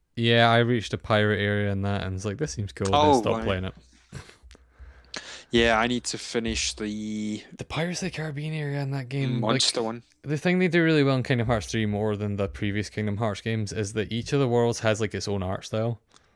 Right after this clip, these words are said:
Speaker 1: And they have, like, shaders and stuff that make it look like, you know, like, the Toy Story world looks like Toy Story.
Speaker 2: Yes.
Speaker 1: And the Monsters, Inc world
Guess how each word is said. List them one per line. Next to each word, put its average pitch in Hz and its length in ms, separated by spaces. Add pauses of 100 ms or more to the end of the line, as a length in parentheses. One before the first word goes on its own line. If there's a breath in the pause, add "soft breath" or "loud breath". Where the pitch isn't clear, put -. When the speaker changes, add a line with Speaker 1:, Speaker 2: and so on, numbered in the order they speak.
(520 soft breath)
Speaker 1:
And 104 100
they 92 60
have, 98 140
like, 90 140
shaders 98 420
and 101 80
stuff 98 200
that 87 100
make 95 320
it 95 160
look 98 360
like, 95 220
you 117 160
know, 110 80
like, 110 180
the 120 80
Toy 139 200
Story 131 240
world 107 280 (180)
looks 101 280
like 101 180
Toy 101 180
Story. 90 400 (540 soft breath)
Speaker 2:
Yes. 127 360
Speaker 1:
And 110 80
the 117 60
Monsters, 147 340
Inc 110 180
world 101 380